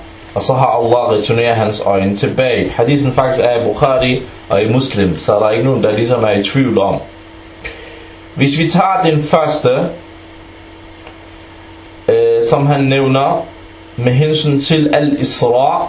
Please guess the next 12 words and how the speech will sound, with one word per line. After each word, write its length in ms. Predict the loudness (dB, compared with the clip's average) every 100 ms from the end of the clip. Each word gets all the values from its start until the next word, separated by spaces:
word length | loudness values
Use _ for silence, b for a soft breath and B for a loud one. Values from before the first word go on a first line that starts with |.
| -4
wal-Mi'raj. 1200 | 0 2 2 2 0 0 2 2 2 2 0 -4 -10 -18 -20 -20 -20 -20 -20 -20 -20 -20 -20 -20 -18 B B B B B B B B B B -10 -2
Allah 260 | 2 2 2
subhanahu 500 | 0 0 2 2 2
wa 100 | 2
ta'ala 880 | 4 2 2 2 2 2 0 -2 -6 -14 -20 -20 -20 -20 -20 -20 -20 -14 -2
nævner 460 | 2 2 2 2
det 100 | 2
i 160 | 2 2
Al-Quran, 840 | 2 0 0 0 2 2 0 -2
i 80 | -2
Surat 380 | 2 2 2 0
Al-Isra, 960 | -2 -2 -2 0 0 2 2 2 0